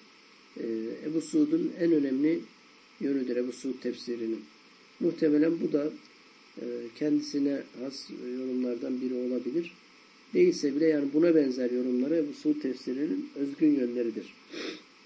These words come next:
وَأَمَّا إِبْهَامُ أَنَّهُمْ أَهْلٌ لِذَٰلِكَ وَاِنْ لَمْ يَفْعَلُوا.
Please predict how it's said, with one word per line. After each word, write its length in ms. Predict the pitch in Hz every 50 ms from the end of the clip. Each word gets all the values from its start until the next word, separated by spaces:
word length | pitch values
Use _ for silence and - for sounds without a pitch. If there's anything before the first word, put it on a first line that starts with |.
| - - - -
وَأَمَّا 460 | - - - 302 302 285 254 - 165 156 170 -
إِبْهَامُ 360 | - 143 139 156 175 175 160 147 139 - 151
أَنَّهُمْ 360 | 151 156 147 135 127 123 123 - - 135
أَهْلٌ 140 | 131 131 139 127 120 120 120
لِذَٰلِكَ 640 | 117 117 135 147 139 123 117 110 - - 127 127 127 127 - - - - - - - - - - - - - - - - - - - - - - - - -
وَاِنْ 160 | 135 131 135 143 135 120 113
لَمْ 240 | 113 104 107 117 113
يَفْعَلُوا. 480 | 113 - 113 110 107 104 113 113 127